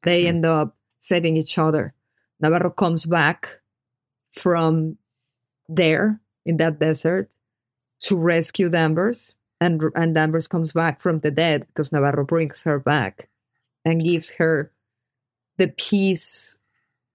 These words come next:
Speaker 1: with Holden's words in the end for, for them to be able to finally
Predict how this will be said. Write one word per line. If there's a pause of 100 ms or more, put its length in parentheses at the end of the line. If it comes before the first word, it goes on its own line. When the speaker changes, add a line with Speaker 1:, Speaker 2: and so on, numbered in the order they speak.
Speaker 1:
with (880)
Holden's (240)
words (120)
in
the
end (140)
for,
for
them
to (680)
be
able
to
finally